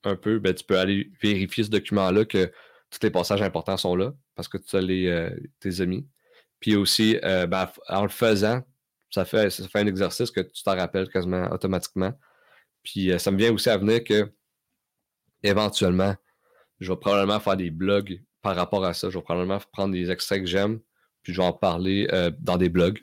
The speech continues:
Donc, si vous êtes intéressé à, à la lecture ou whatever, parce que je vais faire des blogs justement de ce que j'apprends quand je vais en voir les invités et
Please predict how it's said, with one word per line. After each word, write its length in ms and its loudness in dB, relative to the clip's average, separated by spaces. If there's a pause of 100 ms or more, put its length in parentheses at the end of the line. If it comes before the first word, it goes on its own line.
Donc, 240 -2
si 100 -6
vous 80 -2
êtes 80 2
intéressé 560 0
à, 320 -2 (480)
à 100 -4
la 120 0
lecture 560 -2
ou 80 -6
whatever, 540 0 (1800)
parce 140 -6
que 200 4
je 60 2
vais 60 2
faire 120 0
des 120 4
blogs 240 2
justement 320 2
de 400 2
ce 100 -6
que 80 -2
j'apprends 380 -2
quand 160 -2
je 80 -8
vais 60 -2
en 140 2
voir 180 2
les 180 0
invités 480 0 (200)
et 280 2